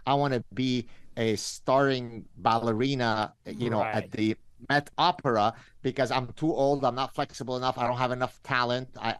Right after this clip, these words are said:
Speaker 1: my back hurts." But there are many obstacles that we create in our head that it's only we are putting it there, right? I mean, what could be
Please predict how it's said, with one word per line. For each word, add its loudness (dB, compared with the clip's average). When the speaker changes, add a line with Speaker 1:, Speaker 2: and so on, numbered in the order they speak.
Speaker 1:
my -2
back 0
hurts." -2
But 2
there 4
are 6
many -2
obstacles -2
that 0
we 0
create 2
in -4
our 0
head -4
that 4
it's -2
only 0
we 2
are 4
putting -6
it -10
there, -4
right? 2
I 0
mean, 0
what 6
could -4
be -4